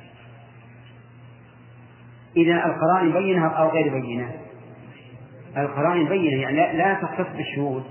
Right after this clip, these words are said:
ومن ذلك قصة سليمان عليه السلام، فإن سليمان مرت به امرأتان،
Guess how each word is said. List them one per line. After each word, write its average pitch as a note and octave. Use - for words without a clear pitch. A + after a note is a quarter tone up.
ومن F#3
ذلك F#3+
قصة E3
سليمان D3+
عليه G#2+
السلام، A#2
فإن D#3
سليمان C#3+
مرت D#3+
به D3
امرأتان، C#3